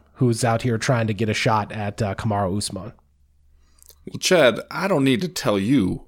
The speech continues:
Speaker 2: what is written in the divine scrolls of the C M E wisdom on the sport of mixed martial arts. You flip, let's see, page three, four, oh, right here. It is generally better to win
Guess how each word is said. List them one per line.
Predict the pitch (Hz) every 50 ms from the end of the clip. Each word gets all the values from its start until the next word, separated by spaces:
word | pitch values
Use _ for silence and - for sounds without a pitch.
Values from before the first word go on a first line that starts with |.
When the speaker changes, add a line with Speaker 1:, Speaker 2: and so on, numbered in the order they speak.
| - _
Speaker 2:
what | - 101 110 113 107 - - - -
is | - 113 98 95 92 - - - - - - _ _ _ _ _ _ -
written | 113 101 107 135 - 107 123 113 107 104 110 - - _
in | 113 113 110 107 104 98
the | 101 101
divine | 95 92 110 98 92 113 113 123 107 107 101 98
scrolls | - - - - - 113 113 110 110 104 98 92 95 92 - - - - -
of | - 95 95 90 95
the | 95 90
C | - - - - 127 117 98
M | 95 92 95 104
E | 104 98
wisdom | 90 90 92 113 120 101 - 95 92 87 90 90 -
on | - - 98
the | 92 92
sport | - - - - 117 107 101 - - - - -
of | 101 95 -
mixed | 101 110 120 - - -
martial | 113 113 113 95 - 95 107
arts. | 127 110 - - - - - -
You | 123 110
flip, | - - 180 175 - - - - _ _ -
let's | - - -
see, | - 113 98 87 87 - - -
page | - 131 120 117 107 - -
three, | - - 160 151 147 143 139 139 151 156 - _ _
four, | - 139 - -
oh, | 131 151 147
right | 117 131 131 131
here. | 147 123 - - - - - - - - _ _ _ _ - _ _ _ _ _ _ _ _ _
It | - 139 123
is | 117 117 107 104
generally | 110 - 131 143 147 156 175 170 170 170 170 165
better | 143 135 143 139 139 139 143 139
to | - - - 120
win | 107 98 98 101 104 135 156 139 107 90 87 95